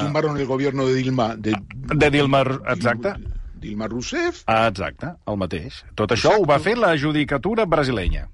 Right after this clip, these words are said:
Speaker 1: Claro. Y ahora dicen que como el tema de la sedición destruye todo eso,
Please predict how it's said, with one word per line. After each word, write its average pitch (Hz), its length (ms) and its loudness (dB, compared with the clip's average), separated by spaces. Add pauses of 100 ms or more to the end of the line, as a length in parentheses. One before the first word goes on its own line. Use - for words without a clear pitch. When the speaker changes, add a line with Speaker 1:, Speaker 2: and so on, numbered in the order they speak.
(320)
Speaker 1:
Claro. 147 460 -10 (260)
Y 123 100 -2
ahora 180 360 4
dicen 214 380 0
que 104 100 -12
como 92 340 -14
el 98 140 -14
tema 131 220 -4
de 131 120 0
la 156 100 2
sedición 135 880 -4
destruye 156 640 -6
todo 202 320 0
eso, 240 300 -4